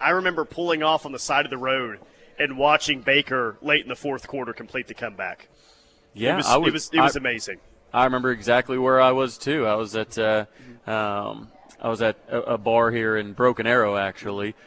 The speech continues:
Speaker 2: I was playing some pool, and I was like, "Oh, let's check it out." I, I looked, Baker wasn't starting, and then he gets in, and I was glued to it the rest of the time. What's crazy is probably his two biggest, well, I mean, his two biggest comebacks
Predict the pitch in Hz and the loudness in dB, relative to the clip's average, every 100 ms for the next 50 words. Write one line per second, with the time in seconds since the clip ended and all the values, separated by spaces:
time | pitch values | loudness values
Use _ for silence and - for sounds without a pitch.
0 | - - 107 - 120 113 - 107 120 123 | -20 -10 -10 -4 -4 -4 -6 -8 -2 -2
1 | 123 113 110 113 202 214 170 - 151 147 | 0 0 0 -2 0 0 0 -2 -2 0
2 | 131 131 123 113 117 117 117 117 - 117 | 4 4 4 2 2 2 2 0 0 -2
3 | 110 113 107 101 - 113 110 110 107 - | 0 -4 -6 -6 0 2 2 0 -8 -20
4 | _ - 113 110 107 107 104 104 - 110 | _ -8 -4 -2 -2 -4 -8 -14 -10 -6
5 | 110 107 123 147 127 107 101 - 107 110 | -4 -4 0 0 0 -2 -10 -8 -2 0
6 | 110 104 113 123 123 117 113 110 110 - | 0 -2 -6 -6 -6 -6 -4 -2 -2 -4
7 | 107 - 117 113 107 120 131 147 156 123 | -8 -2 0 0 -2 -4 2 2 2 2
8 | 117 110 - - _ - 156 - 139 131 | 0 -4 -14 -20 _ 0 2 2 0 0
9 | - - 135 165 123 92 120 127 143 - | -4 -10 -4 -4 -4 -2 0 2 0 -4
10 | - - _ _ _ 127 135 135 131 127 | -14 -20 _ _ _ 0 2 2 -2 -4
11 | - 160 139 135 - 139 139 120 110 107 | -4 2 2 2 -2 -2 0 2 2 0
12 | - | -8